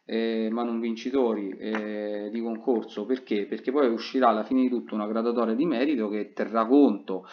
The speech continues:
ovviamente della valutazione che avrete preso nelle varie prove e anche dei, eh, titoli di accesso, quindi i famosi titoli di accesso. Se avete, eh, praticamente un dottorato di ricerca vi to-, valuteranno tot punti, se avrete,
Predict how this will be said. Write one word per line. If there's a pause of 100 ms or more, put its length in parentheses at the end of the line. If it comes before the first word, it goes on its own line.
(220)
ovviamente
della
valutazione
che
avrete
preso
nelle
varie
prove (360)
e
anche
dei,
eh,
titoli
di
accesso,
quindi
i
famosi
titoli
di
accesso.
Se
avete, (320)
eh,
praticamente
un
dottorato
di
ricerca
vi
to-,
valuteranno
tot
punti,
se
avrete,